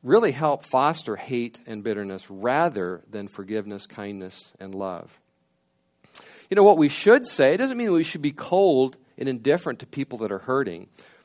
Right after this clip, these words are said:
but what we should say is something like this, "I hurt with you, and God sees what you have been through. But let's pray that God would give you the grace to demonstrate Jesus in this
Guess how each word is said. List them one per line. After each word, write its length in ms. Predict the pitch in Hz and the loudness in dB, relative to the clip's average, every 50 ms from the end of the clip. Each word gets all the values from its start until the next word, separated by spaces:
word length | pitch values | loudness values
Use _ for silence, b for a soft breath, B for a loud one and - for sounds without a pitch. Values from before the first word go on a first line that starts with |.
| b | b
but 100 | b - | b 0
what 140 | 180 233 240 | 0 0 2
we 120 | 208 208 - | 0 -2 -2
should 240 | - 254 285 254 | -2 -2 -4 -2
say 180 | - - 175 147 | 2 4 6 6
is 140 | 143 135 - | 6 4 2
something 260 | 170 156 156 160 143 | -2 -2 0 -2 0
like 200 | 135 135 135 - | 2 0 2 2
this, 180 | - 143 135 - - - | 2 2 2 2 0 0
"I 220 | 147 165 185 202 | 4 6 6 6
hurt 360 | 175 - - 185 180 175 - | 4 2 2 2 2 2 0
with 360 | 131 135 143 151 151 156 - | 0 2 2 2 2 0 -6
you, 260 | 123 104 92 - - _ _ _ _ _ _ - | -6 -6 -6 -6 -10 _ _ _ _ _ _ -4
and 180 | - 160 160 135 | -4 -2 0 4
God 320 | 147 156 175 190 196 185 | 6 8 8 8 8 6
sees 520 | - - - 202 208 208 214 220 208 - | 4 -4 0 2 2 4 4 2 0 0
what 200 | 180 147 143 - | 0 0 0 0
you 120 | - 160 147 | -2 -2 0
have 140 | 143 131 117 | 0 0 0
been 200 | 135 131 127 123 | -2 -2 -2 -2
through. 380 | - - - 131 113 101 87 - _ _ b b b b b b b b b b | -6 -4 -2 0 0 0 -2 -6 _ _ b b b b b b b b b b
But 160 | b 151 151 170 | b 2 4 6
let's 260 | 170 190 220 220 - | 8 8 8 8 4
pray 360 | - - - 190 180 180 175 | -4 4 8 8 10 10 8
that 180 | 147 139 - 127 | 6 2 0 2
God 320 | 143 151 156 156 156 156 | 4 6 6 6 6 4
would 180 | 143 143 135 117 | 2 -2 -6 -4
give 220 | 131 143 135 123 | -4 -4 -4 -4
you 80 | 131 110 | -6 -6
the 100 | 110 101 | -6 -8
grace 760 | 92 101 104 120 151 160 170 165 143 139 131 - - - - _ - | -10 -10 -4 0 2 4 4 4 4 2 0 -4 -12 -14 -18 _ -12
to 140 | - 123 113 | -10 -10 -8
demonstrate 880 | 110 101 131 143 147 151 156 147 143 - - - 139 131 127 127 - - | -2 2 2 4 4 2 0 -6 -8 -10 -6 -2 0 0 0 -2 -4 -10
Jesus 1120 | - - - 120 135 147 160 160 151 - - 113 107 101 98 104 - - - - - _ _ _ _ _ _ _ _ _ | -18 -14 -8 -2 0 0 0 0 -2 -2 -2 -2 0 0 -2 -4 -8 -14 -16 -18 -20 _ _ _ _ _ _ _ _ _
in 300 | - 127 120 117 113 107 | -8 -6 -6 -6 -6 -4
this 480 | 107 123 123 127 123 - - - - | -2 0 0 0 0 -2 -8 -14 -16